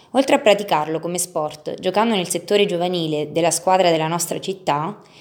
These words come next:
Matteo passa anche tutto il suo tempo libero incollato alla televisione, impegnato a seguire tutte le partite e le repliche del campionato italiano e straniero.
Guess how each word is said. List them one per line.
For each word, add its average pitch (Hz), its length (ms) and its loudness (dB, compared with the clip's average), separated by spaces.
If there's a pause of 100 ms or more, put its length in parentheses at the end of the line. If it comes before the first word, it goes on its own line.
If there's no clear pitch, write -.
(200)
Matteo 233 640 2
passa 233 380 0
anche 185 280 -2
tutto 208 220 -6
il 196 100 -4
suo 214 80 -6
tempo 196 320 2
libero 208 500 0
incollato 247 480 -2
alla 226 80 2
televisione, 160 840 -2 (340)
impegnato 185 560 2
a - 20 -2
seguire 160 540 -2
tutte 208 240 -4
le 196 80 -2
partite 160 680 -6
e 170 80 -8
le 165 140 0
repliche 175 560 -4 (340)
del 220 140 -2
campionato 240 480 2
italiano 196 400 0
e 180 40 -4
straniero. 147 760 -8